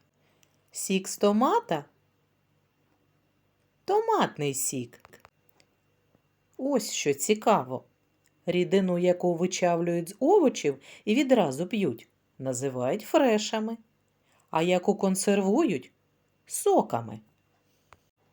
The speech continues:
Тепер, мої любі сонечки, за допомогою таблиці підказки розкажіть про свій улюблений овоч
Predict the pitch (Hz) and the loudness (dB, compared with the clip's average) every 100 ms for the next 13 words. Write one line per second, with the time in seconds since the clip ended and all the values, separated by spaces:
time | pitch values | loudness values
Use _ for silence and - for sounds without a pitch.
0 | _ _ _ _ _ _ _ _ - 156 | _ _ _ _ _ _ _ _ -6 -6
1 | - 139 202 254 294 302 240 160 190 - | -4 -4 -2 -2 -2 -2 -2 -2 -4 -2
2 | 185 151 127 - 98 _ _ 165 185 220 | -4 -4 -10 -14 -16 _ _ -4 0 0
3 | 220 240 240 180 156 160 202 208 131 - | 0 2 2 0 -2 -4 -2 -2 -2 -6
4 | - 208 - 165 - - - _ _ _ | -10 -6 -4 -4 -6 -16 -20 _ _ _
5 | _ - 285 320 392 370 220 - 156 151 | _ -6 -4 -2 0 2 0 0 -6 -6
6 | 151 143 175 151 135 147 170 - 226 117 | -2 0 0 -2 -4 -4 -4 0 0 0
7 | 113 - | -8 -14